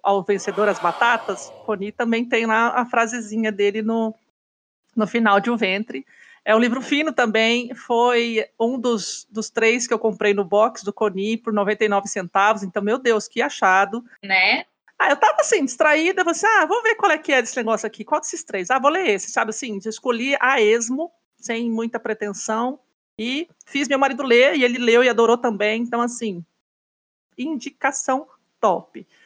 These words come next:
Speaker 1: Esse é um brasileiro, pra não botar defeito, e que morreu até há pouco tempo, então,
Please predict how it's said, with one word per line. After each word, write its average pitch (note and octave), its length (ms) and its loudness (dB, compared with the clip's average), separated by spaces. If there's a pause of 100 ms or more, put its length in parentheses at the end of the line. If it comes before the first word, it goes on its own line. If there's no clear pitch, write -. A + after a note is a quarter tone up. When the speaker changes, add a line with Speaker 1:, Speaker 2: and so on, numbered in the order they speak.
(320)
Speaker 1:
Esse G#3 520 -2
é A#3 180 4
um B3+ 360 2
brasileiro, A#3+ 680 2
pra C4 160 4
não D#4 100 4
botar D#4 180 4
defeito, C4+ 640 2 (440)
e A#3+ 240 -4
que B3 160 -6
morreu C4+ 400 6
até A3+ 460 2
há G3 100 -2
pouco A3 260 -4
tempo, A#3+ 480 -4
então, G3 640 -4